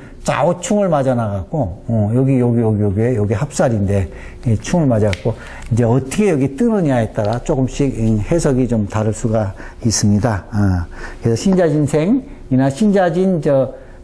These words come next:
자가 어-, 어다치 신자지니까 오화가, 어, 젖살 수옥살이 되기 때문에, 에, 운 나쁠 때는 구군강금도 될 수 있다. 이렇게 한번 보시면 될 것 같습니다. 그다음에 을,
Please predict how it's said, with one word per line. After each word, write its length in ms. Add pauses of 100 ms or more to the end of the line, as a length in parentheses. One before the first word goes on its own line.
(160)
자가 500
어-, 300
어다치 380
신자지니까 580
오화가, 680 (360)
어, 500 (320)
젖살 380
수옥살이 440
되기 280
때문에, 440 (320)
에, 420 (220)
운 220
나쁠 320
때는 500
구군강금도 840
될 160
수 120
있다. 360 (260)
이렇게 280
한번 300 (380)
보시면 680
될 140
것 180
같습니다. 540 (260)
그다음에 460 (240)
을, 320